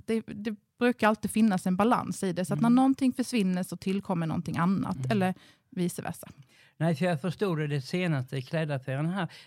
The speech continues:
Speaker 2: Det handlade ju inte om att de inte kunde överleva. Det handlade om att hyrorna på lokaler som de har här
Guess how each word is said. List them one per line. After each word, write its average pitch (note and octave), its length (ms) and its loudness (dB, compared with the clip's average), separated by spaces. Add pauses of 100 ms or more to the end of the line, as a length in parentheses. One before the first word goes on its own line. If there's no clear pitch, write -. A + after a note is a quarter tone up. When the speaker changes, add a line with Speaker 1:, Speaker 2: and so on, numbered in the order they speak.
Speaker 2:
Det C#3+ 120 0
handlade D#3+ 480 2
ju D3 440 -2
inte E3 160 0
om C#3+ 60 2
att C3+ 160 -2
de C#3 320 -2
inte D3+ 160 -2
kunde C3+ 220 -2
överleva. B2+ 440 -2
Det B2+ 100 -2
handlade D3 320 0
om C3+ 100 -4
att C3 160 -6 (280)
hyrorna F3 720 -2 (260)
på E3 140 0
lokaler E3+ 580 0
som G#3 140 -6
de G3+ 80 -6
har G3 200 -2
här C#3+ 280 -2